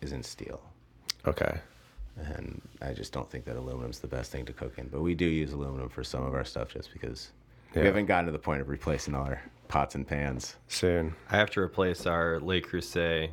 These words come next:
Speaker 3: Dutch oven because my dogs pulled it off. Did I tell you about this,
Speaker 2: Yeah,
Speaker 3: Danny?
Speaker 2: and it came off.
Speaker 3: Yeah, uh, so we, we made dumplings, <clears throat> and we had, like, the broth sitting on the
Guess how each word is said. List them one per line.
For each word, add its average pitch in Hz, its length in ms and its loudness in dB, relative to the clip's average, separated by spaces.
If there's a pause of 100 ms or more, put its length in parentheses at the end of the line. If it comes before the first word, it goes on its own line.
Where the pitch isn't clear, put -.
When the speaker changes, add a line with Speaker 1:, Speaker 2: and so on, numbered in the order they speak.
(120)
Speaker 3:
Dutch 82 260 0
oven 82 300 2
because 78 420 -2
my 76 180 -2
dogs 78 480 0
pulled 80 280 0
it 80 80 2
off. 76 220 0
Did 87 80 2
I - 20 4
tell 107 140 2
you 110 60 2
about 107 140 4
this, 104 120 2
Speaker 2:
Yeah, 98 60 8
Speaker 3:
Danny? 80 160 8
Speaker 2:
and 87 80 6
it 85 100 2
came 87 240 6
off. 82 280 4 (140)
Speaker 3:
Yeah, 120 340 6
uh, 123 140 6
so 131 140 6
we, 127 80 6
we 120 260 0
made 120 240 4
dumplings, 92 640 2 (100)
<clears throat> - 80 -20
and 131 220 4
we 113 100 6
had, 101 120 6
like, 92 100 2
the 98 80 -2
broth 85 400 4
sitting 85 300 0
on 78 160 0
the 73 240 -2